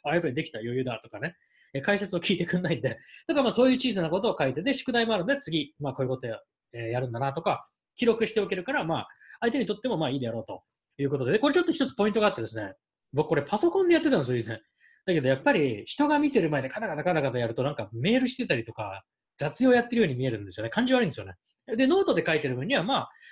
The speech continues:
熱心な先生に見えないこともないっぽいので、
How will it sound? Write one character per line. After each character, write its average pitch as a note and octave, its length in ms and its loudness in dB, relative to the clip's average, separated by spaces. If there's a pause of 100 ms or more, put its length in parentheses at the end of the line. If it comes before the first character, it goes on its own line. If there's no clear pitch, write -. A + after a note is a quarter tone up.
(220)
熱 B3+ 180 0
心 G3 100 -2
な D#3 40 0
先 D#3 140 0
生 D3 100 2
に C3+ 60 0
見 D#3+ 120 2
え F3+ 40 2
な D3 80 0
い A#2+ 60 -2
こ B2 80 -4
と B2 80 -4
も A2+ 80 -6
な A#2 160 -4
い C3+ 40 -4
っ C#3 240 -8
ぽ G3 140 2
い D3 40 0
の A2+ 100 -4
で、 G2+ 180 -10